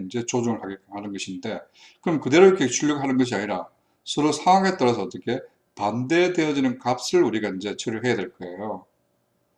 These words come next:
어, 그래서 뭐 어두워지면은 밝게, 또 밝으면은 어떻게, 어둡게, 이런 것에 대한 부분을 조율을 해야 될 것입니다.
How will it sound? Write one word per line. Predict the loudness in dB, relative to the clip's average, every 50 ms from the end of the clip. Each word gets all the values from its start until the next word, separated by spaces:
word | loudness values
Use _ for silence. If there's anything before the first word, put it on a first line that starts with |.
| _ _ _ _ _ _ _ _ _ _ _ _ _ _ _ _ _ _
어, | 0 2 2 2 2 0 2
그래서 | 0 0 2 2 0 -2 -4 -12 _ _ _
뭐 | -8 -2 2 2 4 4 2 0 -4 -12 _ _ _ _ _ -20 _ _ _ _ _ _ _ _ _
어두워지면은 | 0 0 0 2 4 6 6 6 6 4 2 0 2 2 2 4 2 0 0 -2 -4 -8 -12 -10 -2
밝게, | 2 2 2 2 0 -4 -6 -6 -6 -6 -10 -16 _ _ _ _ _ _ _ _ _ _ _ _ _ _ _ _ _ _ _ _ _ _ _ _ _ _ _
또 | -4 -4 -4 -4 -4
밝으면은 | -2 0 2 2 8 10 10 10 10 6 4 2 2 2
어떻게, | 0 0 -2 -6 -10 -10 -12 -14 -14 -12 -4
어둡게, | -2 0 0 0 0 -2 -4 _ -2 -2 -2 -2 -6 -10 -16 _ _ _ _ _ _ _ _ _ _
이런 | 2 4 4 4 2 0
것에 | 0 0 0 2 0 0 2
대한 | 2 0 0 0 -2
부분을 | -6 -8 -10 -8 -8 -8 -4 -2 -2 -2 -4 -6 -10 _ _ _ _ _ _ _
조율을 | -6 -2 2 4 4 6 6 6 4 2 0
해야 | 0 0 0
될 | -4 -6 -8
것입니다. | -10 -10 -10 -14 -16 -18 -18 -20 -20 -20